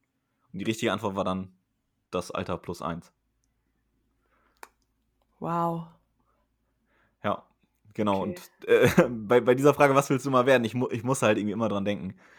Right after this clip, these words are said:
Speaker 1: Ähm, ja, wenn man mich jetzt nochmal fragen würde, „Was will ich mal werden?“ Hm.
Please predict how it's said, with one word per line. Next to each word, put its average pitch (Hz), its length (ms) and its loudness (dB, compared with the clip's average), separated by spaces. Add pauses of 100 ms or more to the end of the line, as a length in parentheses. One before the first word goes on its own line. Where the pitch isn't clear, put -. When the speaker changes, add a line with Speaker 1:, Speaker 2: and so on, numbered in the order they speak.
(520)
Speaker 1:
Ähm, 92 460 -2 (1400)
ja, 110 180 2
wenn 117 100 2
man 120 180 0
mich 117 160 -4
jetzt 151 220 0
nochmal 160 200 0
fragen 139 240 2
würde, 117 140 0
„Was 107 160 -4
will 123 100 -4
ich 123 100 -4
mal 117 180 -2
werden?“ 104 400 0 (1700)
Hm. 101 240 -6